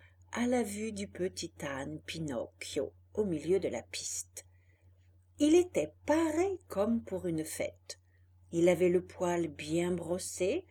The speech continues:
avec deux camélias blancs de chaque côté de la tête, en guise de boucles d'oreilles. Sa crinière était divisée en petites nattes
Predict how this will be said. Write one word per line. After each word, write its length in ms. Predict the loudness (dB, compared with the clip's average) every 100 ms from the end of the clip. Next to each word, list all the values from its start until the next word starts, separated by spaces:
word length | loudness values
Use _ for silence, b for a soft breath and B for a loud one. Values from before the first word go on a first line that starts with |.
| b b -8
avec 400 | -2 0 -2 2
deux 220 | 4 4
camélias 640 | 4 2 6 6 4 2 0
blancs 500 | 0 2 2 0 -4
de 120 | -2
chaque 540 | -2 0 2 2 2 -2
côté 280 | -2 0 0
de 100 | 0
la 140 | -2 0
tête, 380 | 2 2 0 -6 B B B
en 180 | -2 0
guise 380 | 2 2 0 0
de 100 | 0
boucles 400 | 0 -2 0 2
d'oreilles. 580 | 4 2 0 -4 -6 -12 _ _ _ -20 _ _ _ _
Sa 180 | -10 -8
crinière 680 | -6 -4 -2 -2 2 2 0
était 240 | -4 -6
divisée 540 | -6 -6 -6 -2 0
en 80 | -2
petites 500 | -6 -10 -10 -10 -10
nattes 460 | -6 -4 -4 -4